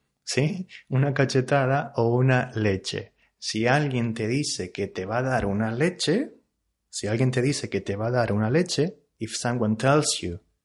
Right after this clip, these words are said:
si alguien te dice que te va a dar una leche, tienes que tener cuidado. You need to be careful. Tienes que tener cuidado porque te está amenazando, ¿vale? Te está de algún modo amenazando.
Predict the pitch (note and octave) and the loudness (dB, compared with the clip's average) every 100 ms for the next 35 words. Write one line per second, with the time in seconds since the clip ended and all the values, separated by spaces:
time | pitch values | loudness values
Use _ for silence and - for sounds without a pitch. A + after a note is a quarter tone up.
0 | _ - G2 G#2+ A2+ A2 G#2+ G#2 C#3+ - | _ -8 -6 -2 2 2 2 2 2 0
1 | F#2 D#2+ _ _ _ _ _ _ _ _ | -4 -8 _ _ _ _ _ _ _ _
2 | _ A2 G#2+ G2+ A2+ A#2+ C3 C3+ D3+ F3+ | _ -8 -6 -4 0 2 4 4 2 0
3 | F3+ E3 A3 - - - - - - D3+ | 0 -2 -2 -6 -20 -20 -20 -4 4 4
4 | A2 - A2+ G2+ F#2+ C3+ E3 - - F#2+ | 4 0 -4 -2 -2 0 -2 -8 -10 -2
5 | B2+ G#3+ D3 A2 A#2+ - A2 G2 - E3+ | 2 2 2 0 -2 -2 -4 -4 -2 -2
6 | E3+ G2+ - _ - A#2 A2+ A2 A2 A2+ | -2 -10 -12 _ -4 -4 -2 -2 0 0
7 | A#2 A#2 A#2+ E3 F#3 - _ _ C3+ C3 | 0 2 4 2 -2 -10 _ _ 0 2
8 | D3+ A#2 - - B2 D#3 - _ _ A#2+ | 0 0 -2 0 -2 -2 -10 _ _ 0
9 | A#2 G#2+ G2+ F#2+ F#2+ - G#2 G2 F2 - | 2 2 0 -2 -4 -4 -2 -2 -2 -6
10 | - _ _ _ _ - F#2+ C3 D3+ - | -10 _ _ _ _ -12 -2 -2 -2 -2
11 | G#2+ - A#2+ A#2+ A#2 A#2 A#2 A#2+ B2 A#2 | -4 0 2 4 2 2 4 4 4 2
12 | F#2+ F#2 - F2+ D#2 - | 0 -2 -4 -6 -8 -18